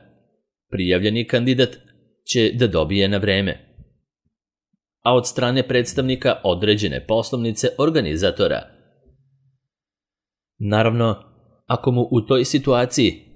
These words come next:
bude bila potrebna pomoć, neophodno je da se ovlašćenom licu jedne od poslovnica organizatora i obrati na jedan od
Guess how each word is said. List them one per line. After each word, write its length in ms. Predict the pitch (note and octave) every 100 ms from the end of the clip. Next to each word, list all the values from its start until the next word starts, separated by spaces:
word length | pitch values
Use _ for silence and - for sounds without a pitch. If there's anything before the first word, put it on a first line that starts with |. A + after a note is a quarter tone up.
| -
bude 300 | A2+ C#3 D3
bila 320 | C3 C#3+ G2 -
potrebna 480 | F2 - E2+ D#2+
pomoć, 440 | D#2+ G2+ D2 - - _ _ _ _ _ _ _
neophodno 680 | F#2+ F2+ D2+ - - A#2 A#2+
je 300 | B2+ A#2+ G#2
da 580 | G#2 G2+ G2+ G2 F#2+ - _ _ _ _ _
se 260 | - - G#2+
ovlašćenom 600 | - B2+ C#3 - A#2+ F2
licu 500 | D2+ C2+ - - A#2 G#2+
jedne 400 | G#2+ A#2 B2 F2+
od 140 | C#2+
poslovnica 580 | G#2 G2+ - A#2 A2 B2+
organizatora 760 | A#2 A2+ A2 A2+ A2+ A#2+ F#2+ - _ _ _ _ _ _ _
i 180 | C3 A#2+
obrati 480 | C3 D3+ B2+ C3+
na 120 | G#2 C#3
jedan 420 | B2+ C3 A#2 F#2+
od 180 | F2